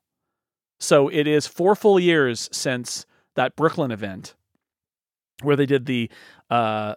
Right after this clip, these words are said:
fic-, the Retina iPod, iPad Air and the, and the new twenty eighteen A twelve X iPad Pro. Same body. I mean, they changed, there's a camera with a lidar and the screen got upgraded on the twelve nine. And, like, there are changes, but, like, you know what I mean. It's the,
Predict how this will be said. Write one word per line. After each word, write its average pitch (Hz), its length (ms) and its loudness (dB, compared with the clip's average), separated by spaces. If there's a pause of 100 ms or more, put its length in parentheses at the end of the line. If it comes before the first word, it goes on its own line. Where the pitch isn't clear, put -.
(100)
fic-, - 460 -2
the 139 200 0
Retina 156 320 0
iPod, 147 360 2 (140)
iPad 135 300 0
Air 113 260 0
and 120 200 -6
the, 113 160 -8 (120)
and 127 140 -4
the 123 40 -4
new 139 220 2
twenty 135 360 -2
eighteen 123 520 -6 (160)
A 131 220 -2
twelve 123 680 0 (200)
X - 520 -8
iPad 113 380 -6
Pro. - 420 -10 (480)
Same 165 360 2
body. 123 520 -2
I 123 40 -10
mean, 117 140 -6
they 120 80 -2
changed, 131 340 -6
there's 113 220 -4
a 110 80 -10
camera 160 300 -2
with - 80 -6
a 147 40 -4
lidar 160 520 6
and 131 240 -2
the 110 160 -4
screen 170 400 -4
got 147 200 2
upgraded 139 220 0
on 131 80 -4
the 123 80 -6
twelve 135 260 0
nine. 131 220 -2
And, 127 100 -6
like, 135 160 -4
there 208 200 -2
are 220 100 0
changes, 180 500 -4
but, 143 160 -4
like, 147 220 -4 (300)
you 220 140 2
know 139 100 2
what 113 160 -6
I 110 80 -8
mean. 95 320 -12
It's - 200 -8
the, 147 220 -2